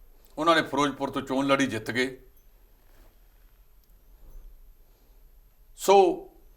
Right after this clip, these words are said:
ਵਿਧਾਨ ਸਭਾ ਦੀ ਚੋਣ ਲੜੀ, ਬੁਰੀ ਤਰ੍ਹਾਂ ਹਾਰੇ, ਇੱਥੋਂ ਤੱਕ ਕਿ ਪੰਜ ਵਾਰੀਆਂ ਦੇ ਮੁੱਖ ਮੰਤਰੀ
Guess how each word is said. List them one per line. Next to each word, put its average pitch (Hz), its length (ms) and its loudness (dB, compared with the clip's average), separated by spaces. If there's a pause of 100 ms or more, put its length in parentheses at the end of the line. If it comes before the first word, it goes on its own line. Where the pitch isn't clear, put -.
(1040)
ਵਿਧਾਨ 170 280 12
ਸਭਾ 202 240 6
ਦੀ 220 100 0
ਚੋਣ 202 300 2
ਲੜੀ, 233 400 2 (1800)
ਬੁਰੀ 160 260 4
ਤਰ੍ਹਾਂ 139 320 10
ਹਾਰੇ, 127 260 6
ਇੱਥੋਂ 143 300 -4
ਤੱਕ - 280 0
ਕਿ 127 380 -2 (1400)
ਪੰਜ 185 240 8
ਵਾਰੀਆਂ 160 300 6
ਦੇ 147 80 0
ਮੁੱਖ 131 240 -6
ਮੰਤਰੀ 139 480 -4